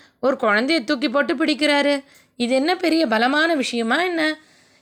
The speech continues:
ஏன் இப்படி செய்கிறாருன்னு தெரியலையேன்னு," ஆனா அமைதியா அதை வேடிக்கை பார்த்துக்கிட்டு இருந்தாங்க. அப்போ அந்த பைல்வானோட கூட வந்த அவரோட சிஷ்யர்கள் பன்னிரெண்டு பேரும் ஒரு பெரிய மேஜையை தூக்க முடியாம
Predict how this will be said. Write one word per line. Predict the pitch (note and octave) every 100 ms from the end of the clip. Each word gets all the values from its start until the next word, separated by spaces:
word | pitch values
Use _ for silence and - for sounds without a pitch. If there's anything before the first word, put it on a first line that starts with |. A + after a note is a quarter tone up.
| -
ஏன் | C4 F4+
இப்படி | F4+ D4+
செய்கிறாருன்னு | D4+ D4 D4+ C#4+ C#4 C#4
தெரியலையேன்னு," | B3 A#3 A#3 G#3 G#3+ E4 F4 -
ஆனா | B3+ D#4
அமைதியா | D4 A3 A#3 A3+ A#3
அதை | E4 F4+
வேடிக்கை | E4 D#4+ D#4
பார்த்துக்கிட்டு | D#4 D4+ D4+ D4+
இருந்தாங்க. | D4+ D4 D4+ - _ _ _ - - - _ -
அப்போ | A3+ A#3 - E4+ E4 G3+ -
அந்த | C4 C4
பைல்வானோட | G3+ A3+ A#3+ A#3 A3 G3+
கூட | G3 - A#3+
வந்த | G#3+ G3+ A3
அவரோட | G#3+ G#3 G#3+ G#3
சிஷ்யர்கள் | A#3 - A#3+ A3 G#3+
பன்னிரெண்டு | F#3+ G#3 A#3 A3 G3+
பேரும் | F3 G#3 A#3+ D#4+ C4+ - _ _ _ _ _
ஒரு | - A3+ G#3+
பெரிய | G#3 G#3 A#3 B3 C4 E4+
மேஜையை | A#3 A3+ B3 A3 G3 G3+ G#3+ G#3
தூக்க | - C#4+ C#4+ C#4+
முடியாம | A3 G3 G3 F#3+